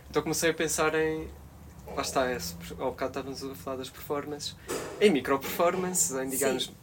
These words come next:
Speaker 1: micro-ações, e, e gravavas ou registavas no ateliê, e,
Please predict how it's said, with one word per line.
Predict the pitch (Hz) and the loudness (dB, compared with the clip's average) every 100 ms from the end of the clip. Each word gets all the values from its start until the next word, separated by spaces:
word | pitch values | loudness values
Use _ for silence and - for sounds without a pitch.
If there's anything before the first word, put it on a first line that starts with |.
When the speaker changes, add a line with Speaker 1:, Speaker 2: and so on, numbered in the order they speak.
| - | -8
Speaker 1:
micro-ações, | 135 131 139 139 143 - 160 170 185 - - - - - - - - - - - | -4 -2 0 0 2 2 2 0 -4 -10 -10 -16 -18 -20 -20 -20 -20 -20 -20 -8
e, | 147 | -6
e | |
gravavas | 123 127 131 135 147 165 147 | -2 0 4 6 6 4 -4
ou | 127 | -6
registavas | 139 127 123 135 127 135 | -8 -8 -4 -4 -4 -6
no | 139 | -6
ateliê, | 139 - 151 160 180 190 185 - - - | -8 -6 -4 -2 -2 -4 -6 -14 -20 -16
e, | 180 | -14